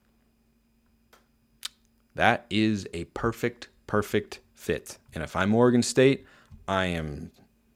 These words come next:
doing whatever the process is for getting a guy out of portal to go get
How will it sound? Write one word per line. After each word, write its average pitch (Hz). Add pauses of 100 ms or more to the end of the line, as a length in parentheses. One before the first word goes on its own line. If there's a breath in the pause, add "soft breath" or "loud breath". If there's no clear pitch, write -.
(120)
doing 117
whatever 113
the 113
process 117
is 117
for 101
getting 127
a 113
guy 113
out 104
of 92
portal 120 (320 loud breath)
to 98
go 101
get 101